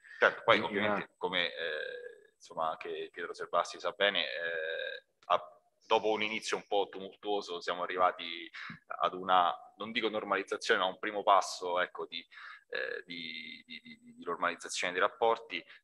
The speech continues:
Speaker 1: e, e, e c'è anche un, in, in progetto di, eh, fare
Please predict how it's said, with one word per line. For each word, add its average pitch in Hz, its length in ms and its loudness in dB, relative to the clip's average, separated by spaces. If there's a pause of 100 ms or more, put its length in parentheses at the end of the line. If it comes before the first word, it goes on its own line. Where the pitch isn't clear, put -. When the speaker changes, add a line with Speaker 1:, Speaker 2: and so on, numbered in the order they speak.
Speaker 1:
e, 82 580 0
e, 92 240 0
e 90 180 0
c'è - 200 4
anche 95 320 8
un, 90 240 -4
in, 85 220 -16
in 90 180 -14
progetto 85 640 2
di, 80 300 -16
eh, 71 540 -8
fare 87 380 8